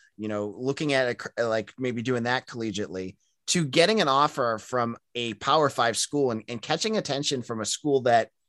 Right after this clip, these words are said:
notoriously has great offensive lines in Boston College.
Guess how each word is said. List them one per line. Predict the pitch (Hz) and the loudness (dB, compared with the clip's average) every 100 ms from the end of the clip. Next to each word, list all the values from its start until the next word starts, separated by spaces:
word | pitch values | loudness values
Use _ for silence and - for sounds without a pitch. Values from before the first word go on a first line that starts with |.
| _ _ - | _ _ -4
notoriously | 135 - 180 233 220 - 123 | -4 2 6 8 8 4 0
has | 117 113 | 2 2
great | 95 95 92 123 147 107 | 0 -8 2 4 4 2
offensive | 117 - 117 107 95 | 0 2 -2 -2 -4
lines | 110 127 113 | -2 -2 -4
in | 90 | -4
Boston | 85 101 101 98 | -2 0 0 -4
College. | 85 107 120 78 69 | -2 2 2 0 -4